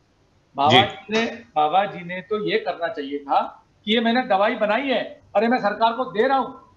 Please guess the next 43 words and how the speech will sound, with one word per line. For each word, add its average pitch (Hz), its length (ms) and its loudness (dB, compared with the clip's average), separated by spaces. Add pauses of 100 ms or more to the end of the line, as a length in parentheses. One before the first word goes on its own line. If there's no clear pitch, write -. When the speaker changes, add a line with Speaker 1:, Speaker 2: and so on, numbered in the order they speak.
(160)
Speaker 1:
free 277 160 4
दे 254 180 2
रहा 208 120 2
हूँ, 269 160 -2
सरकार 220 480 0
इसको - 160 -4
trial 214 260 -2
करके 208 220 -10
देख 165 220 -10
लेवे, 147 220 -2 (380)
तो - 100 -4
बात 196 260 2
कुछ 190 140 -10
और 143 140 -2
अलग 131 180 -6
होती। 123 360 -18 (480)
आप 240 220 0
सीधे 226 220 0
packet 214 360 -4
ला 220 120 2
के 220 160 -4
launch 190 280 0
कर 214 140 0
रहे 202 120 -2
हो 208 100 0
कि 208 100 -4
कल 196 200 -4
से 208 160 -4
market 196 360 -2
में, 202 100 -2
परसों 185 300 -6
से, 196 180 -6
चार 185 280 0
दिन 190 160 -6
में, 190 100 -6
पन्द्रह 180 220 -4
दिन, 185 140 -12
जैसे 180 220 -8
आप 185 120 2
दावा 180 220 0
कर 175 140 -6
रहे 180 160 -4
हैं, - 100 -14